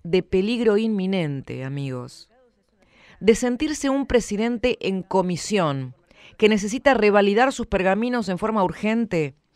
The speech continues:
puede explicar que con el país en llamas, un muerto en las protestas por el gasoil y el dólar imparable, el presidente haya viajado a Jujuy, dejando a Aníbal Fernández explicando la corrida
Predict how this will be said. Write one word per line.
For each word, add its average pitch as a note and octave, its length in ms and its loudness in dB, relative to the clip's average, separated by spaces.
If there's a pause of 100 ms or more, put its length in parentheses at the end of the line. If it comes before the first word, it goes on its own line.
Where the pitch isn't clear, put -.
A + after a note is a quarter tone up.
(360)
puede D4+ 200 4
explicar D#3 580 0 (420)
que B3 100 -2
con A3+ 200 2
el A3+ 120 2
país C4 360 4
en C#4 140 -2
llamas, C#3+ 680 0 (300)
un C#4+ 180 2
muerto D4+ 340 4
en B3+ 80 4
las A3+ 80 2
protestas G#3+ 480 -2
por G#3 160 -4
el G3 80 0
gasoil C3+ 640 -4 (260)
y A3+ 140 4
el A3+ 120 10
dólar C#4 280 8
imparable, A3+ 680 4 (400)
el A3 180 6
presidente A#3+ 540 0
haya G#3 180 2
viajado A3+ 420 6
a G#3+ 40 10
Jujuy, A3+ 680 2 (320)
dejando C#4 540 6
a A#3 80 12
Aníbal C#4+ 420 6
Fernández C#4+ 720 2
explicando A#3+ 680 0
la F#3+ 120 6
corrida A#3+ 600 2